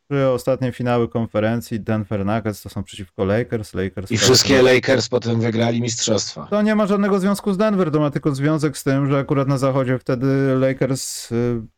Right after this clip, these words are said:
Speaker 1: byli nie tylko najlepsi na zachodzie, bo wygrali finał konferencji, ale byli najlepsi w N B A i to nie ma żadnego związku z Denver. Może ma jakiś związek to dwa tysiące dwadzieścia będzie miało, ale
Speaker 2: Czy Lakers byli najlepsi w bańce? Tu można polemizować.
Speaker 1: Jeśli zdobyli mistrzostwo, no to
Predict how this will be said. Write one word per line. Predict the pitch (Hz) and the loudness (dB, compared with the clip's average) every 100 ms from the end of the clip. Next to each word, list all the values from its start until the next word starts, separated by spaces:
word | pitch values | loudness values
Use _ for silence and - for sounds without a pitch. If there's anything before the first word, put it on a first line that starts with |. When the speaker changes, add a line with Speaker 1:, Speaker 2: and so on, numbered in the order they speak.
| _ | _
Speaker 1:
byli | 117 117 127 127 | -6 -2 -2 0
nie | 127 | 0
tylko | 127 135 127 117 110 | -2 0 2 2 2
najlepsi | 123 139 120 135 | 2 0 0 0
na | 123 | 2
zachodzie, | 123 120 113 107 | 2 2 0 -2
bo | 110 | 0
wygrali | 120 120 117 | 0 2 0
finał | - 113 | 0 -4
konferencji, | 110 120 123 104 104 | -2 -2 0 0 0
ale | 127 131 | 0 0
byli | 135 151 | 0 0
najlepsi | 156 170 165 185 | 2 0 -2 -2
w | |
N | 196 | -2
B | 202 208 | 0 0
A | 180 | 0
i | - | 0
to | 131 131 - | -2 -4 -4
nie | 143 | 0
ma | 139 | 0
żadnego | 139 143 135 | 0 -2 -2
związku | 139 143 165 | -2 -4 -4
z | |
Denver. | 139 160 92 87 - _ _ _ _ _ _ - | -2 0 0 -2 -6 _ _ _ _ _ _ -6
Może | 117 135 | -2 2
ma | 131 | 2
jakiś | 131 135 | 0 -2
związek | 117 127 123 131 | -2 -2 0 -2
to | - | -4
dwa | 113 127 | -2 -2
tysiące | 123 131 135 127 120 | -2 -6 -4 -4 -2
dwadzieścia | 135 151 151 113 | -2 -2 -2 -2
będzie | 95 107 98 101 | 0 -2 0 0
miało, | 98 92 92 101 120 - | 0 -2 -2 -4 -4 -4
ale | 110 113 104 117 139 | 0 2 2 0 -2
Speaker 2:
Czy | 107 | 0
Lakers | 104 131 117 117 | 2 2 2 0
byli | 120 120 | 2 2
najlepsi | 117 117 110 - | 2 2 0 -2
w | 92 | -2
bańce? | 85 98 92 82 | -2 -4 -4 -10
Tu | - | -8
można | 85 80 80 73 | -8 -6 -6 -8
polemizować. | - 76 76 69 71 73 - - | -8 -8 -8 -8 -10 -12 -12 -4
Speaker 1:
Jeśli | 123 139 | -2 -2
zdobyli | 110 92 98 95 | -2 -2 0 0
mistrzostwo, | 92 - 90 - 95 | -2 -4 -8 -6 -6
no | 92 | -6
to | 87 101 98 101 101 | -6 -6 -4 -4 -6